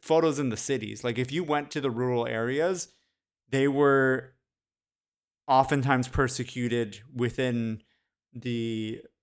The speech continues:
the, like, local rule of law or whatever it is.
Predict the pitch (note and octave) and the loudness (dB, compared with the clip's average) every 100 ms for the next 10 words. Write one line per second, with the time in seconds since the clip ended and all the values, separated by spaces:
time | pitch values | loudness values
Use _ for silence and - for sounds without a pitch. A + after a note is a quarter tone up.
0 | _ _ B2+ A#2 A2+ B2 A2 A#2+ B2 B2+ | _ _ -2 0 0 -2 0 2 2 2
1 | C3 A#2+ A2+ A2 - _ _ _ A2+ G#2+ | 2 4 4 2 -4 _ _ _ -18 -4
2 | A#2 B2 A2+ G#2+ A2+ A2+ A#2 G#2+ F#2 - | 0 2 2 0 0 2 2 2 -4 -10
3 | A2+ A2 A2+ - - F#2+ F#2+ | -8 -6 -6 -6 -8 -12 -14